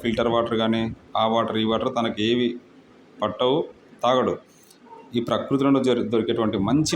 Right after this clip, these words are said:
నీరు, ఓకేనా, అక్కడ నీళ్ళు అనేవి కొన్ని కొన్ని ప్లేస్లలో ఊరుతుంటాయి, భూమి నుంచి ఊరుతుంటాయి, కొన్ని అక్కడే ఉన్నటువంటి బోర్ల నుంచి వస్తుంటాయి, కొన్ని బావుల నుంచి ఉంటాయి. అంటే ఇక్కడ నేచర్లో దొరికేటువంటి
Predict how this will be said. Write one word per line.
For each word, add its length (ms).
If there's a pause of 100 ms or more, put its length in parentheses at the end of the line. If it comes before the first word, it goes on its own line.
నీరు, 180 (280)
ఓకేనా, 240 (500)
అక్కడ 240 (160)
నీళ్ళు 360
అనేవి 200 (100)
కొన్ని 200
కొన్ని 200
ప్లేస్లలో 420 (120)
ఊరుతుంటాయి, 440 (180)
భూమి 220
నుంచి 240
ఊరుతుంటాయి, 380 (560)
కొన్ని 240 (340)
అక్కడే 240
ఉన్నటువంటి 360 (100)
బోర్ల 220 (100)
నుంచి 200
వస్తుంటాయి, 360 (140)
కొన్ని 180 (120)
బావుల 260 (100)
నుంచి 240
ఉంటాయి. 220 (500)
అంటే 160
ఇక్కడ 140 (180)
నేచర్లో 400
దొరికేటువంటి 380